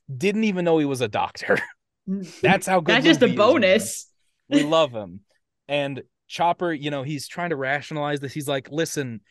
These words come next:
Speaker 1: I, I'm a reindeer. Like, I'm not a human. They're gonna think that I'm weird and that I'm, I'm scary and that I'm a monster out there. I'm, I want to see the world, but I don't know if I can do it." And he tr-, he tries to rationalize this, and Luffy just says,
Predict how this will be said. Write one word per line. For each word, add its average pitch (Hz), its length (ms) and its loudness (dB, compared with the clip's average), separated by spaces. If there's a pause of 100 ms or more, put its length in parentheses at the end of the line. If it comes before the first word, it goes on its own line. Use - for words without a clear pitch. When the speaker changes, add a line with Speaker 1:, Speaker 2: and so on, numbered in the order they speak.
(260)
Speaker 1:
I, 143 160 -12
I'm 165 180 -4
a 175 60 0
reindeer. 143 800 -6 (140)
Like, 127 320 -6
I'm 156 180 -2
not 170 200 -2
a 143 40 -8
human. 143 480 -8
They're 127 120 -4
gonna 143 180 -8
think 160 220 -10
that 147 100 -4
I'm 143 160 -8
weird 156 320 -6
and 135 100 -10
that 127 80 -8
I'm, 127 160 -10
I'm 127 180 -10
scary 160 380 -4
and 139 60 -10
that 131 80 -8
I'm 131 80 -8
a 120 60 -8
monster 143 440 -8
out 117 140 -8
there. 101 240 -8 (420)
I'm, 156 240 -2 (140)
I 143 180 -2
want 160 340 0
to 160 80 -8
see - 200 -6
the 147 100 -6
world, 143 340 -4
but 120 120 -8
I 123 80 -10
don't 139 260 -4
know 143 120 -4
if 131 100 -10
I 131 100 -4
can 123 220 -14
do 147 160 -4
it." 113 100 -6
And 117 100 -10
he 113 60 -10
tr-, 135 220 -8
he 120 100 -12
tries 147 280 -2
to 123 60 -6
rationalize 123 540 -6
this, 107 160 -12
and 123 160 -10
Luffy 135 240 -8
just 123 180 -12
says, 120 280 -8